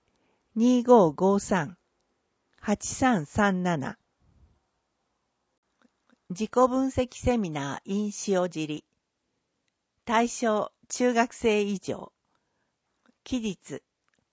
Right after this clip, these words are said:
六月十四日日曜日。七月十二日日曜日。時間、十三時十五分から十六時三十分。場所、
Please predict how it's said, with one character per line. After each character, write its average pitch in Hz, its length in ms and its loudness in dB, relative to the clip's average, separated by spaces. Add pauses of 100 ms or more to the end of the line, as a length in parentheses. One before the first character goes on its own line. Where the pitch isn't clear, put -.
六 208 300 -4
月 247 360 0
十 226 240 -2
四 160 260 -4
日 160 140 -4
日 175 380 -8
曜 196 220 0
日。 - 220 -14 (920)
七 - 280 -6
月 233 300 -2
十 220 280 -2
二 214 180 -4
日 202 360 -6
日 202 320 -4
曜 208 260 0
日。 - 180 -10 (1200)
時 214 200 -4
間、 208 380 -2 (1000)
十 254 240 0
三 240 320 0
時 147 180 -10
十 214 240 -2
五 170 160 -4
分 175 260 -6
か 147 180 -8
ら 139 180 -6 (220)
十 247 220 -2
六 240 240 0
時 180 120 -8
三 190 300 -4
十 180 180 -6 (180)
分。 - 240 -8 (1400)
場 185 160 0
所、 - 320 -2